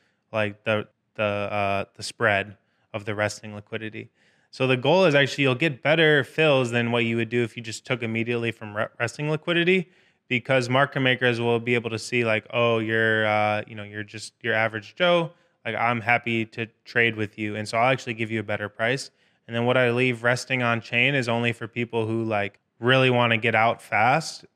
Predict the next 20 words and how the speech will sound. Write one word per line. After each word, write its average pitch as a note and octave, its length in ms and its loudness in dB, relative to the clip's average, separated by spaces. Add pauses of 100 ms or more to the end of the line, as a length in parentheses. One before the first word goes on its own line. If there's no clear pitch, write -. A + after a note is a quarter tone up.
and A#2 180 0
either, A2+ 560 0
like, A2 320 -6
are, A2 360 -4
like, G#2+ 160 -6
a A2 60 -12
forced A#2 400 -4
buyer A2+ 300 0
seller, D3 420 0
or B2 220 0
maybe, A2+ 540 0 (320)
you A#2+ 60 -8
know, A2 140 0
they A2+ 140 2
are, A2 380 2
like, G#2 300 -2
um, G2 440 -10
a A2 80 -12
sophisticated G#2 640 -14
arbitrager. G#2+ 640 -12